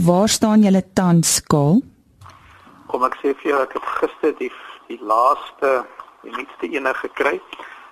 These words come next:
Speaker 2: Al die Kaapse damme staan op twintig persent. Laas jaar hierdie tyd was ons op dertig. As ons kyk na, ehm,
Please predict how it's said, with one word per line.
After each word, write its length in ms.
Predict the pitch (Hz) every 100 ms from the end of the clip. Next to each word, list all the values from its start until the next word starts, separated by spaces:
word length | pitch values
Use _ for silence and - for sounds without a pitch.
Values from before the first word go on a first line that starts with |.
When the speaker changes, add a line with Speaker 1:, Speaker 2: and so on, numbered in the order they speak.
| _
Speaker 2:
Al 120 | - 160
die 120 | -
Kaapse 520 | - 170 180 - 143 -
damme 400 | 113 123 135 127 -
staan 280 | 120 113
op 120 | 107 -
twintig 500 | - 131 131 127 -
persent. 540 | - - - 135 170 - - - _ _
Laas 380 | 131 104 113 -
jaar 180 | 139 131 120
hierdie 240 | 120 131 -
tyd 240 | 131 131
was 160 | 113 -
ons 160 | 113
op 140 | 113 - -
dertig. 600 | 107 110 - - - - - - - _ _ _ _ _ _ _ - - - - -
As 200 | - -
ons 200 | 117 -
kyk 280 | 147 139 -
na, 460 | 117 113 113 117 123
ehm, 500 | 120 110 110 107